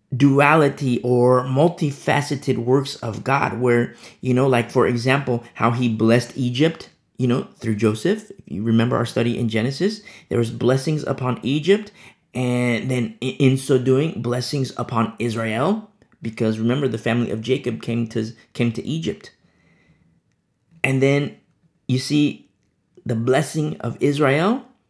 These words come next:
and then the curse of Egypt. That's what happened when the Lord became forgotten.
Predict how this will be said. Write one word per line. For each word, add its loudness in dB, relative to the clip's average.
and 2
then 0
the -8
curse -8
of -8
Egypt. -6
That's -4
what -4
happened -4
when -2
the -4
Lord -2
became -6
forgotten. -10